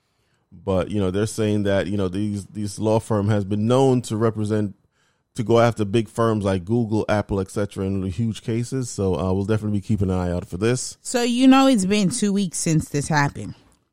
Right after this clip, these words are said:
Speaker 1: Two, it f-, felt like it's been almost a month and a
Speaker 2: Yeah,
Speaker 1: half.
Speaker 2: that's
Speaker 1: The way
Speaker 2: what I was thinking.
Speaker 1: it's
Speaker 2: But why? I feel like he just is tired of getting played. He's tired of getting played. He's tired of people saying, like, "Why you stand up? Why you ain't suing?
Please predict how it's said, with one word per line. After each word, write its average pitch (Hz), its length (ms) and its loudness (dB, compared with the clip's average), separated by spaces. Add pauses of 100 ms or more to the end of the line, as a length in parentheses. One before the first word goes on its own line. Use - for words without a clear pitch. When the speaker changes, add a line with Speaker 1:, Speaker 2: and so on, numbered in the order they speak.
(360)
Speaker 1:
Two, 135 260 -2 (160)
it 80 120 -12
f-, - 300 -16
felt 113 200 -2
like 85 160 -2
it's 87 100 -8
been 98 180 -2
almost 92 260 -2
a 87 60 -6
month 104 300 -2
and 90 140 -2
a - 40 0
Speaker 2:
Yeah, - 240 2
Speaker 1:
half. - 100 -2
Speaker 2:
that's 180 140 0
Speaker 1:
The 185 40 0
way 185 120 0
Speaker 2:
what - 20 2
I 190 160 0
was 185 140 -2
thinking. 147 480 -6
Speaker 1:
it's - 180 -8 (140)
Speaker 2:
But 220 220 2
why? 214 840 0 (360)
I 269 120 2
feel 285 240 -4
like 247 160 -2
he 247 120 -2
just 226 220 -2
is 165 160 -4
tired 180 300 4
of 165 80 -2
getting 139 180 0
played. 123 400 -4 (420)
He's 180 180 0
tired 226 300 4
of 269 60 0
getting 262 200 -2
played. 196 560 2 (260)
He's 180 160 -2
tired 214 300 2
of 233 180 0
people 214 320 -2
saying, 190 300 4
like, 180 240 4
"Why 160 260 0
you 220 300 -2
stand 226 440 2
up? 208 300 4 (260)
Why 180 260 4
you 233 140 0
ain't 220 220 -2
suing? 214 640 4